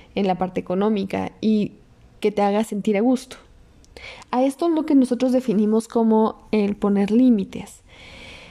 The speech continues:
Y se maneja en todo. Cuando nosotros nos manifestamos como woman power, como mujeres que tenemos fuerza, que vivimos y vibramos en fortaleza, sabemos que poner límites es a veces un poco complicado,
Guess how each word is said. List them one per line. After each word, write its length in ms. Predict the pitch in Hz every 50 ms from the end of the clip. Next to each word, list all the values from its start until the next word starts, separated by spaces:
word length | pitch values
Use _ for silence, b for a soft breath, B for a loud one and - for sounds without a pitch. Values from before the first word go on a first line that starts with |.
| B B B B _ - - -
Y 120 | 285 294
se 140 | 285 - 330
maneja 340 | 302 302 302 294 277 - 349
en 100 | 339 330
todo. 360 | - 247 226 208 190 175 180
Cuando 200 | - 220 233 240
nosotros 380 | 247 254 - 254 262 311 330 330
nos 140 | 320 277
manifestamos 600 | 262 247 233 220 - 214 220 - 214 233 226 233 -
como 200 | 226 220 196 202
woman 340 | 220 254 277 269 262 240 -
power, 300 | 196 190 190 196 214 220
como 180 | 247 226 214
mujeres 460 | 220 220 220 - - 277 277 302 294
que 80 | - 285
tenemos 400 | 262 262 240 233 233 226 233 -
fuerza, 560 | - - 226 208 190 190 - - 202 202 220
que 120 | - 240 220
vivimos 600 | 220 214 202 233 247 254 254 262 277 269 - - _
y 80 | - 226
vibramos 580 | 214 214 208 214 220 214 220 220 214 220 - - -
en 200 | 202 196 196 196
fortaleza, 880 | - - - 208 208 233 - - 233 208 185 180 175 - - 185 247 - - - - - - - B B B B B B B B B B B B B - - - _ _ _ _ _ _ _ -
sabemos 500 | - - 277 294 311 311 320 359 370 -
que 680 | - - 294 277 277 285 285 285 285 247 - - - - _ _ _ _ _ _ - - - - - -
poner 320 | - 254 269 269 285 285
límites 720 | 285 285 285 277 277 262 262 254 247 254 254 254 - - - _ _ _ - - - - - -
es 300 | - 233 247 254 - 269
a 80 | 254 240
veces 340 | 262 311 294 285 262 - -
un 140 | 233 220 196
poco 240 | 196 190 - 190
complicado, 720 | - 196 196 190 202 202 196 - 180 175 175 71 - 190